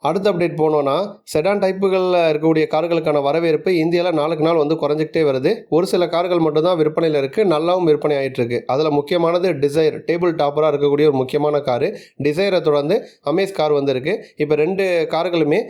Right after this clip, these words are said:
ரீசென்ட்டா வந்து கிராஷ் டெஸ்ட்டுக்கு உட்படுத்தி அஞ்சு ஸ்டார் ரேட்டிங் தான் வந்து வாங்குச்சு. அதுல இன்னும் டெப்தா நம்ம போய் அந்த வேல்யூஸை பார்த்தோம் அப்படின்னா, முதல்ல Dzire-ல அடல்ட்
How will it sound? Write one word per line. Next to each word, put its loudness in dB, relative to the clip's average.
ரீசென்ட்டா 0
வந்து -2
கிராஷ் -4
டெஸ்ட்டுக்கு 0
உட்படுத்தி -2
அஞ்சு 0
ஸ்டார் 0
ரேட்டிங் 0
தான் 2
வந்து 2
வாங்குச்சு. -2
அதுல 0
இன்னும் 2
டெப்தா 0
நம்ம 2
போய் 2
அந்த 0
வேல்யூஸை 0
பார்த்தோம் 0
அப்படின்னா, -2
முதல்ல 2
Dzire-ல 0
அடல்ட் 0